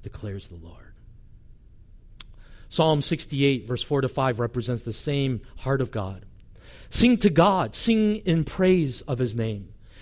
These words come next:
Extol him who rides on the clouds. Rejoice before him, his name is the Lord.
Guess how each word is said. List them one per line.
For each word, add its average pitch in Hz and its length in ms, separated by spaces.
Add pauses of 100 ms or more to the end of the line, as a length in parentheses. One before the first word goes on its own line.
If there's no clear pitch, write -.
(140)
Extol 240 480
him 202 140
who 180 160
rides 165 460
on 160 100
the 156 80
clouds. 175 480 (240)
Rejoice 202 500
before 254 440
him, 165 140
his 151 200
name 190 420
is 160 140
the 151 80
Lord. 139 420